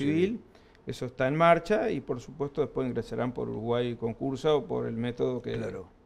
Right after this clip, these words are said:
Speaker 1: que se decida.
Speaker 2: Eh, el, ¿los dragados sa-, también son responsabilidad de ustedes?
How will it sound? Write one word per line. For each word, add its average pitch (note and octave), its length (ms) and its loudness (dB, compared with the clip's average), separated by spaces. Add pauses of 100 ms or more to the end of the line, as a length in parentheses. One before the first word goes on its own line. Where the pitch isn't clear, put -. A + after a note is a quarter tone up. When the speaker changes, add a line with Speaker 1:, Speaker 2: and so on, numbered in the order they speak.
(120)
Speaker 1:
que - 80 -10
se B2 180 -8
decida. B2+ 400 -8 (460)
Speaker 2:
Eh, B2 240 -2 (140)
el, B2 220 -2
¿los C3 140 2
dragados D3+ 760 6 (180)
sa-, B2+ 280 0
también C3+ 300 2
son C#3+ 160 2
responsabilidad B2 580 2
de A#2+ 80 0
ustedes? D#3+ 680 2